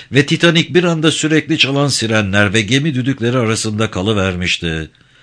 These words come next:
Savaş gemisi Juno da hiç kuşkusuz bu kutlamanın dışında kalmak istemezdi. Mürettebat hemen harekete geçti ve birkaç dakika sonra yirmi santim çapındaki toptan kuru sıkı bir selamlama atışı yapıldı. Bu öyle bir andı ki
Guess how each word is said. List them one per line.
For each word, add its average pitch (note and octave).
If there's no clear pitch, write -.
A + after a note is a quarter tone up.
Savaş G3+
gemisi F3
Juno A#2
da F#2+
hiç D3+
kuşkusuz A2
bu D#3
kutlamanın C#3+
dışında B2
kalmak G#2+
istemezdi. F2+
Mürettebat F3
hemen D#3+
harekete F#2+
geçti G2+
ve C3+
birkaç E3
dakika D#3
sonra G2
yirmi C3+
santim D3+
çapındaki A2
toptan C#3+
kuru D#3+
sıkı D3
bir C3
selamlama G#2
atışı F#2+
yapıldı. F2
Bu G#2
öyle G2+
bir G2
andı F#2+
ki F#2